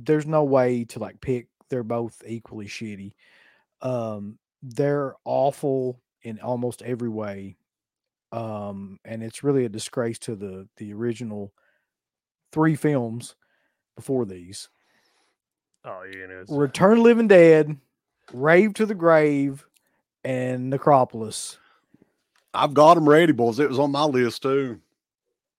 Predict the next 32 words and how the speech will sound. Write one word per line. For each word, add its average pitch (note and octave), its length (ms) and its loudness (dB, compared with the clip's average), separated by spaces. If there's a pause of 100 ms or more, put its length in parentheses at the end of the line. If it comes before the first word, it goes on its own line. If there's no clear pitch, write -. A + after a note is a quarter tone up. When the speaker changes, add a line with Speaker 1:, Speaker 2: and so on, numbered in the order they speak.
(120)
Speaker 3:
I've B2 120 -14
got A#2+ 200 0
'em D3 80 -2
<laughs> - 0 -
both. - 580 4 (320)
Speaker 2:
Nice. G2 440 -8 (2000)
Speaker 1:
So, F3 540 2 (280)
let F#3+ 100 -2
me C#4+ 120 0
just C4+ 180 -8
real G3 200 4
quick, D#3 340 2
I'm A#2+ 120 -4
gonna F3 80 -6
break E3+ 200 4
down D3+ 220 0
to C#3 120 -2
you A#2 100 -2
'cause C3+ 160 -4
I C#3+ 60 0
had D3 200 -2
to B2 40 -16
go C3+ 120 0
back B2+ 260 -2
and A2+ 80 -12
watch A#2+ 260 -6
this G#2+ 200 -14
movie. A2 280 -8 (360)
The B2 60 -8
Speaker 3:
Oh, F3 180 8
Speaker 1:
plot, F#3 460 8
Speaker 3:
God. E3+ 140 0